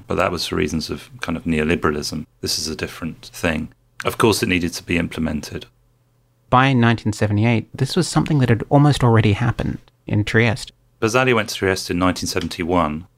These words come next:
Speaker 1: and was there till nineteen seventy-eight. By then, the movement is very strong. You've had sixty-eight, you had the student movement. So there's a lot of people on board think that psychiatry needs to change, think the asylums need to be closed. So you've got a mass movement, really, behind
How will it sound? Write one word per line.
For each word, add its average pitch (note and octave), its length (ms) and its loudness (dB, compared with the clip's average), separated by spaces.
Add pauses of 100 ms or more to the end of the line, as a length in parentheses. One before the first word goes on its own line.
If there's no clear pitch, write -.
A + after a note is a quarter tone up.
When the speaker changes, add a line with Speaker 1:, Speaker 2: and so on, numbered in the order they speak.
(220)
Speaker 1:
and E2+ 140 -4
was E2+ 120 -4
there E2+ 160 0
till D#2+ 320 -2
nineteen D#2 360 -2
seventy-eight. D#2 720 -6 (560)
By F#2+ 180 2
then, G#2+ 240 2
the F2+ 80 0
movement G2 460 0
is E2 80 -8
very E2 180 0
strong. D2+ 460 -4 (160)
You've E2 140 -10
had F2 120 -2
sixty-eight, D#2+ 720 -2
you F2 60 -6
had E2 100 -4
the F2 60 -10
student F2 360 -2
movement. E2 300 -6
So - 80 -2
there's E2 140 -6 (200)
a G2 60 0
lot G#2+ 160 4
of F2+ 100 -2
people F2+ 280 -2
on E2 100 -2
board E2 480 2 (260)
think G#2 420 -4
that - 180 -6 (240)
psychiatry E2+ 560 -4
needs D#2+ 200 -6
to - 100 -12
change, G2 540 -2
think F2+ 200 -2
the E2+ 120 -2
asylums D#2+ 400 -2
need D#2 120 -6
to - 60 -14
be - 100 -8
closed. F2 300 -4
So F2+ 60 -4
you've E2 120 -4
got G2 260 0
a - 20 -2
mass G#2+ 260 0
movement, D#2 400 -4
really, D#2+ 240 -10
behind F2+ 580 2